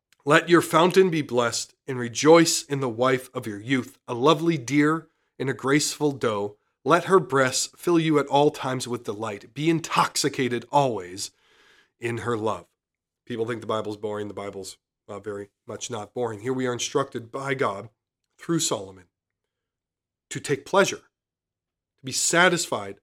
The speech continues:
and intoxicated always in your spouse sexually. This is a part of God's good design. This is one of his purposes of sex. And now in this, you have both the giving and the receiving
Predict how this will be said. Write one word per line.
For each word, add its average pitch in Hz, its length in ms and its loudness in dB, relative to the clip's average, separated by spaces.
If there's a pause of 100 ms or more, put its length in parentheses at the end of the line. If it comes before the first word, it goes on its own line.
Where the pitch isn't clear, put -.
(120)
and 127 80 -8
intoxicated 127 880 2 (500)
always 143 640 0 (640)
in 147 100 -4
your 147 140 -2
spouse - 460 -4 (100)
sexually. - 540 -4 (520)
This 139 160 -4
is 151 80 -2
a 156 80 -2
part 139 220 0
of 131 100 -2
God's 117 300 -2
good 120 140 -6
design. 117 400 -4 (200)
This 123 160 -6
is 123 100 -6
one 123 200 -2
of 120 40 -6
his 131 200 -2 (200)
purposes 147 680 4 (260)
of 120 260 -2 (120)
sex. - 420 0
And 131 140 -8
now 131 240 -2
in 214 140 6
this, 127 220 -2
you 156 100 -4
have 127 220 -4
both 135 220 0
the 139 80 0
giving 131 480 -4
and 131 220 -4
the 131 40 -2
receiving 139 600 -2